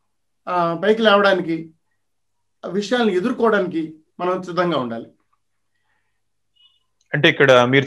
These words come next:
Speaker 2: చెప్పిన మరొక ఇంపార్టెంట్ పాయింట్ ఏంటంటే సమస్యలు, ఇబ్బందులు కాకుండా ఇదే విధంగా మన జీవితంలో అపజయాలు కూడా వస్తూ ఉంటాయి. అపజయాలకి భయపడడం కూడా ఒక రకమైన బలహీనత. కాబట్టి అపజయాలకు కూడా మనం భయపడకూడదు.
Speaker 1: అపజ-,
Speaker 2: ఎంతో మంది,
Speaker 1: అపజయం
Speaker 2: ఆ,
Speaker 1: ఎదురైనప్పుడు
Speaker 2: ఎంతో మంది
Speaker 1: మహారాజ్,
Speaker 2: సై-,
Speaker 1: సాధారణంగా ఏం
Speaker 2: చెప్పండి,
Speaker 1: జరుగుతుందంటే
Speaker 2: చెప్పండి.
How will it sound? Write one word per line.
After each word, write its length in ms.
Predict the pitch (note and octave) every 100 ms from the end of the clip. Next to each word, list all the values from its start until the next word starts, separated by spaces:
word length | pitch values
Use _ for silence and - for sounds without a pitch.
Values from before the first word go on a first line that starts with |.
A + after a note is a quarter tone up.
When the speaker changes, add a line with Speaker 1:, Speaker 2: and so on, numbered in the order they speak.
| C#3+
Speaker 2:
చెప్పిన 200 | C#3 D#3+
మరొక 260 | C#3+ C#3+
ఇంపార్టెంట్ 540 | C3+ C3+ D3+ D3+ D3 D3
పాయింట్ 280 | C#3 C3+
ఏంటంటే 300 | C3+ C3 C3+
సమస్యలు, 680 | F3+ - B2+ C#3+ D3+ D#3+ D#3
ఇబ్బందులు 680 | D#3 C3 C#3+ C#3 C#3 C3 - B2+
కాకుండా 640 | A#2+ B2 A#2+ D#3 A2+ - - _ _ _ -
ఇదే 180 | B2 D#3
విధంగా 240 | D3+ D3+
మన 160 | E3+ D3
జీవితంలో 440 | B2 C#3 C#3 D#3+
అపజయాలు 500 | D3 - C3+ E3 E3+
కూడా 220 | D#3+ D#3 F3
వస్తూ 280 | A#2 -
ఉంటాయి. 260 | A2+ G2 -
అపజయాలకి 840 | A2 B2+ C#3+ E3+ E3+ D#3+ E3 D#3 D3
భయపడడం 580 | B2+ D3 C#3+ D3 D3
కూడా 180 | C#3+ D3+
ఒక 60 | D#3+
రకమైన 380 | C3+ C#3 C#3 A#2+
బలహీనత. 540 | A2+ A2+ A2+ G#2 F#2
కాబట్టి 280 | - B2 C#3
అపజయాలకు 580 | G#2 A#2 C#3 C#3+ C#3+ -
కూడా 180 | C#3+
మనం 220 | F3 D#3+ C3
భయపడకూడదు. 920 | A#2+ A#2+ A2 - F#2 - _ _ D#3
Speaker 1:
అపజ-, 120 | E3
Speaker 2:
ఎంతో 280 | A2+ - E3
మంది, 540 | D#3 D3+ D3 C#3+ C3+ - - _ - - C3 - _ -
Speaker 1:
అపజయం 420 | - G#3+ C4+ C4+
Speaker 2:
ఆ, 40 | B3+
Speaker 1:
ఎదురైనప్పుడు 220 | A#3 B3
Speaker 2:
ఎంతో 180 | B3 E3
మంది 420 | D#3+ D#3 D3+ D3+
Speaker 1:
మహారాజ్, 280 | D3 F3+ G#3+
Speaker 2:
సై-, 220 | C3 C3+
Speaker 1:
సాధారణంగా 320 | G3+ A#3+ A#3+
ఏం 60 | A3+
Speaker 2:
చెప్పండి, 200 | A3 A3
Speaker 1:
జరుగుతుందంటే 460 | G3+ F3+ D3+ C3
Speaker 2:
చెప్పండి. 240 | F3+ A#3+